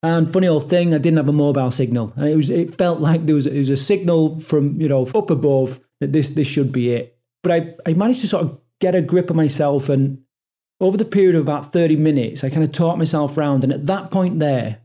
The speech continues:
I knew that I had to start to rebuild my life, and I had to move up. I, I knew I couldn't go any lower, and I had to, you know, I, I, I had to make a choice from, from that point there to change things.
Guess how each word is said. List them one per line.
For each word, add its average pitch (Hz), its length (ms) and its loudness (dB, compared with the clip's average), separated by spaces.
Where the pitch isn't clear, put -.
I 165 60 0
knew 175 500 2
that 151 340 -2
I 151 60 -4
had 143 180 -2
to 135 300 -2
start 143 280 -4
to 143 100 -4
rebuild 143 600 2
my 127 160 0
life, 123 320 -4
and 135 100 0
I 135 40 0
had 139 160 -2
to 143 80 -2
move 143 340 2
up. 120 160 -2
I, 143 80 -4
I 165 140 -4
knew 170 260 4
I 214 60 0
couldn't 170 280 -2
go 151 160 2
any 151 140 2
lower, 143 440 0
and 139 140 -2
I - 20 0
had 143 140 -2
to, 135 440 0
you 151 120 0
know, 131 80 0
I, 131 260 -2
I, 139 100 -2
I 139 60 -4
had 139 140 -2
to 139 200 -6
make 170 240 2
a 208 60 0
choice 127 360 -2
from, 156 260 -2
from 156 180 0
that 175 160 -4
point 143 240 -2
there 127 340 -2
to - 100 -6
change 135 460 -2
things. 120 420 -6